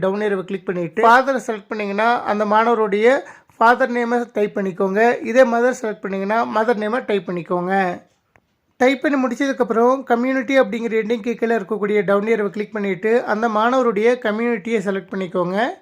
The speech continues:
செலக்ட் பண்ணிட்டு மேலே ஸ்க்ரோல் பண்ணிட்டு போனீங்கன்னா கிளாஸ் அப்படின்னு ஒரு டவுன் ஏரோ கொடுத்துருக்காங்க. அந்த டவுன் ஏரோவை கிளிக் பண்ணிட்டு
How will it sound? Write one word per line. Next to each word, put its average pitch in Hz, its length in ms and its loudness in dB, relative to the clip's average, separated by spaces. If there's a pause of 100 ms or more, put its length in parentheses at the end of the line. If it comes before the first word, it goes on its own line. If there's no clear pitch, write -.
(600)
செலக்ட் 262 280 -2
பண்ணிட்டு 277 280 0 (100)
மேலே 262 260 4
ஸ்க்ரோல் 247 280 -2
பண்ணிட்டு 226 320 -4
போனீங்கன்னா 208 400 0 (240)
கிளாஸ் 247 360 4
அப்படின்னு 220 300 -4
ஒரு 190 140 -2
டவுன் 196 240 2
ஏரோ 202 180 0
கொடுத்துருக்காங்க. 185 540 -4 (200)
அந்த 190 140 -2 (100)
டவுன் 220 260 2
ஏரோவை 220 240 2
கிளிக் 208 220 -8
பண்ணிட்டு 190 420 0